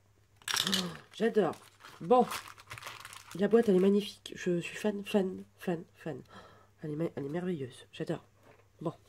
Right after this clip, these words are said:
On va la mettre de côté. On va pas l'abîmer. Là. Et ça, qu'est-ce que c'est que ça ? Ah,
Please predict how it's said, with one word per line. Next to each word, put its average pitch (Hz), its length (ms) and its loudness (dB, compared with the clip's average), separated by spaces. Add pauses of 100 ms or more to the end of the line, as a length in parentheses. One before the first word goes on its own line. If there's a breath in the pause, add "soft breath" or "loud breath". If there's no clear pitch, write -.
(560 loud breath)
On 143 40 -10
va 156 80 -8
la 160 80 -6
mettre 151 160 -6
de 156 100 -10
côté. 208 440 -10
On 262 80 -6
va - 20 -4
pas 208 120 -8
l'abîmer. 185 520 -8 (840)
Là. 185 280 -12 (1400 loud breath)
Et 226 60 2
ça, 214 240 -2
qu'est-ce 233 300 -6
que - 160 -2
c'est 214 220 -2
que 220 140 0
ça ? 190 280 -4 (4000)
Ah, 139 80 -2